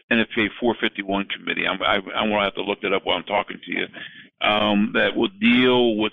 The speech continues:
trying to set some standards and trying to set some guidelines for what, uh, community paramedicine programs should look like.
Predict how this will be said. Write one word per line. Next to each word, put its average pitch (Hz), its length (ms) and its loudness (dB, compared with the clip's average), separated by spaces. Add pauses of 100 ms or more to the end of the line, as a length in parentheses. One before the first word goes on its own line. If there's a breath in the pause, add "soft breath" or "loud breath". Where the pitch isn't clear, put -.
trying 135 220 0
to 123 80 0 (100)
set 123 200 0
some 120 140 0 (100)
standards 120 440 0
and 101 160 -6 (380 loud breath)
trying 131 180 2
to 131 160 0
set 117 180 0
some 110 140 -2
guidelines 107 720 0
for 101 120 -4
what, 104 300 0 (460 loud breath)
uh, 95 140 0 (100)
community 117 320 4
paramedicine 101 580 -2
programs 95 520 -2
should 92 160 -4
look 113 200 -4
like. 95 200 -2